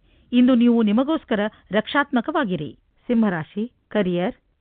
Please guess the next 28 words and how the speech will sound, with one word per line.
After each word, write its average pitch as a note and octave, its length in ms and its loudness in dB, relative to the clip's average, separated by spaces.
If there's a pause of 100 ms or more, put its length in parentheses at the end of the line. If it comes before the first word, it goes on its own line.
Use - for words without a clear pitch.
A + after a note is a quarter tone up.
ನೀವು D#4 260 0
ಏನಾದರೂ D#4+ 480 0
ಮಾಡೆಲಿಂಗ್ C4+ 540 0
ಜಗತ್ತಿನಲ್ಲಿ B3 460 -2
ಕೆಲಸ G#3+ 280 -6
ಮಾಡುತ್ತಿದ್ದರೆ G3 720 -6 (320)
ಆಗ C#4 260 0
ನಿಮಗೆ A#3 400 2
ಒಂದು G#3+ 320 0
ಒಳ್ಳೆಯ C4 300 0
ಪ್ರಸ್ತಾವನೆ G#3 600 -4
ಸಿಗುತ್ತದೆ. G3 580 -6 (480)
ಈ C4 140 2
ಅವಸರದ A#3 560 0
ಪೂರ್ತಿ C#4+ 320 -6
ಲಾಭ A3+ 280 0
ಪಡೆಯಿರಿ D#3+ 520 -6 (180)
ಮತ್ತು A3+ 280 -2
ಪೂರ್ತಿ D4+ 340 -6
ಮನಸ್ಸಿನಿಂದ B3 560 -2 (400)
ಅಪೇಕ್ಷೆಗಳನ್ನು A#3+ 760 -4
ಪೂರ್ತಿ C#4 300 -8
ಮಾಡಿಕೊಳ್ಳಿ. G3 600 -4 (440)
ಇದಕ್ಕಾಗಿ D4 480 0
ನಿಮಗೆ B3 380 0
ಅತಿರಿಕ್ತವಾದ C4+ 800 -2
ಕೆಲಸವನ್ನು A3 600 -4
ಮಾಡಬೇಕಾಗಬಹುದು, A3 1120 -2